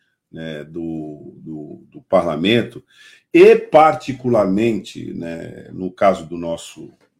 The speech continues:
da nossa experiência, com poderes imperiais para o presidente da Câmara, mas há outros sistemas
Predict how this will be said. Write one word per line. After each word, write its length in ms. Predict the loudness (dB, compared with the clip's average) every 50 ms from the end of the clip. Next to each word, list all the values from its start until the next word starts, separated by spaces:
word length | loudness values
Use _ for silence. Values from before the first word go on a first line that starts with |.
| _ _ _
da 100 | -10 -8
nossa 220 | -8 -8 -10 -12
experiência, 800 | -16 -8 -6 -4 -4 -2 -2 -2 -2 -2 -4 -8 -14 -20 -20 -20 _ _ _ _ _ _
com 160 | -10 -10 -4
poderes 420 | -2 -2 0 0 0 -2 -2 -2 -2
imperiais 720 | -4 -6 -2 -2 -2 0 0 0 2 2 2 2 0 -2
para 100 | -6 -12
o 40 | -10
presidente 360 | -6 -6 -6 -4 -4 -6 -6
da 120 | -6 -8 -8
Câmara, 520 | -6 -4 -4 -2 -2 -2 -4 -8 -10 -16 _ _ _ _ _ _ _ -2
mas 180 | -2 2 4
há 80 | 6 6
outros 300 | 6 6 4 2 0 -4
sistemas 800 | -8 -8 -8 -6 -4 -2 -2 -2 -2 -2 -4 -6 -8 -12 -18